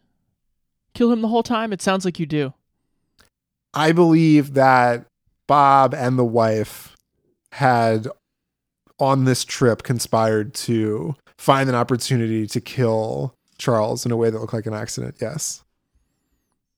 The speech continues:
Speaker 1: Okay.
Speaker 2: And I think that it is proven by the way that Bob at the end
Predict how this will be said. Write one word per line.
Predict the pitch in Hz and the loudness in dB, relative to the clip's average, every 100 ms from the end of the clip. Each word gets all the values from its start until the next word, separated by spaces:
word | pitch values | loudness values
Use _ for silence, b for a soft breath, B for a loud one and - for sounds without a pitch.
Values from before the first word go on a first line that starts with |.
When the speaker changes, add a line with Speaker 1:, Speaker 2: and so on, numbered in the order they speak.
| _ _ - | _ _ -6
Speaker 1:
Okay. | 202 180 - _ _ _ _ _ _ _ _ _ _ _ _ | -2 -2 -2 _ _ _ _ _ _ _ _ _ _ _ _
Speaker 2:
And | 135 | -4
I | 131 127 | 0 0
think | - 156 147 135 | 0 0 2 -2
that | - 127 123 123 120 120 _ _ _ _ _ _ _ _ _ _ _ _ _ _ _ - | 2 4 4 4 2 -2 _ _ _ _ _ _ _ _ _ _ _ _ _ _ _ -8
it | 123 | -4
is | 117 | -4
proven | - - - 156 156 143 139 127 | -4 -12 2 4 6 4 -2 0
by | 123 120 117 117 113 113 110 113 _ _ _ | 2 4 4 2 2 0 -2 -6 _ _ _
the | - 131 | 0 0
way | 120 127 120 120 | 4 4 4 2
that | 113 117 113 110 110 123 _ _ _ _ _ - | 0 0 0 0 -4 -8 _ _ _ _ _ -6
Bob | 120 117 117 | -2 0 0
at | 113 | 0
the | 123 123 | 0 -2
end | 113 117 113 107 107 | -2 -2 -2 -4 -8